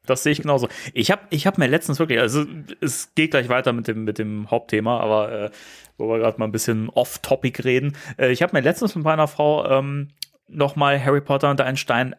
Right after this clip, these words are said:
an-, angeguckt und alter Schwede, mussten wir wenig lachen. Also das, äh,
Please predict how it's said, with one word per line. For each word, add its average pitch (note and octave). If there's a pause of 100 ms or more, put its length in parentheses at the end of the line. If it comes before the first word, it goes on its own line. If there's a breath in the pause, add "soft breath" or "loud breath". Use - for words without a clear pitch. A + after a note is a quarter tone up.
(120)
an-, F#3
angeguckt E3+
und C#3 (380 loud breath)
alter F#3+
Schwede, E3+
mussten D3
wir C#3+
wenig C#3
lachen. A2+
Also C#3+
das, D3 (100)
äh, D3+